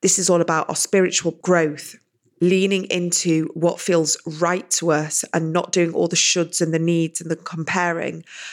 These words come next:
and working on the internal dialogue and the stories and the words that we say to ourselves. But often we find it very difficult to get there. So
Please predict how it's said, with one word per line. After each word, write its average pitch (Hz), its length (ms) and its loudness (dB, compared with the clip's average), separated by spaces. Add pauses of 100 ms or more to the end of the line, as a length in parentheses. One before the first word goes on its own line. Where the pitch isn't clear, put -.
(280)
and 165 200 -2
working 185 440 2
on 160 180 0
the 160 220 -2
internal 170 540 2
dialogue 165 720 0
and 160 140 -4
the 160 60 -2
stories 165 680 2
and 170 160 -4
the 160 60 2
words 170 240 4
that 190 120 -4
we 175 80 -12
say 165 260 0
to 165 200 -4
ourselves. 151 640 -2 (520)
But - 140 0
often - 420 -2 (100)
we 175 260 0
find 165 300 -2
it - 40 -6
very 165 160 2
difficult 165 560 -4
to - 100 -6
get - 280 -2
there. 156 340 -6 (360)
So 160 360 2